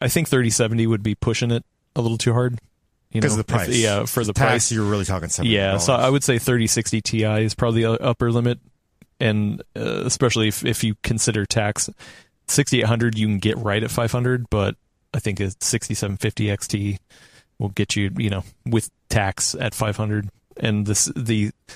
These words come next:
Speaker 1: yeah. So thir-, thirty sixty Ti versus sixty-seven fifty X T, uh,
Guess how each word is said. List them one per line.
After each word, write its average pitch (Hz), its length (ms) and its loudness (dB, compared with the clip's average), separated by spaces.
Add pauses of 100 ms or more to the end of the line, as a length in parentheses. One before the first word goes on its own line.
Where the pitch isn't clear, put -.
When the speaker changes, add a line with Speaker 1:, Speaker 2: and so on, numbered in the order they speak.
(520)
Speaker 1:
yeah. 95 240 -2 (540)
So 107 220 0
thir-, 131 300 0
thirty 135 280 0
sixty 127 320 0
Ti 113 380 0
versus 107 680 -2
sixty-seven 110 680 -4
fifty 110 320 -4
X - 160 -6
T, 120 280 0 (840)
uh, 95 400 -2